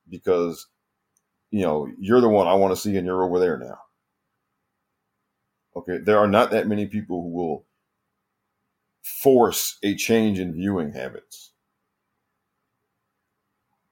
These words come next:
okay, by going to A E W. There aren't.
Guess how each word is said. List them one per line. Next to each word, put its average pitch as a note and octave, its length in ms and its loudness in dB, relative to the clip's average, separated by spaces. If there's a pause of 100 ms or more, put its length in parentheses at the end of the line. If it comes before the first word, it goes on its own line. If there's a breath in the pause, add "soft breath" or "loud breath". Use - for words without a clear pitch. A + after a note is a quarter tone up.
(160)
okay, D#2 420 -6 (720)
by E2+ 160 2
going F#2 320 0
to D#2+ 60 -2
A D2 60 -4
E D#2+ 180 -6
W. A#1 400 -8 (800)
There F#2+ 160 0
aren't. D#2 320 -6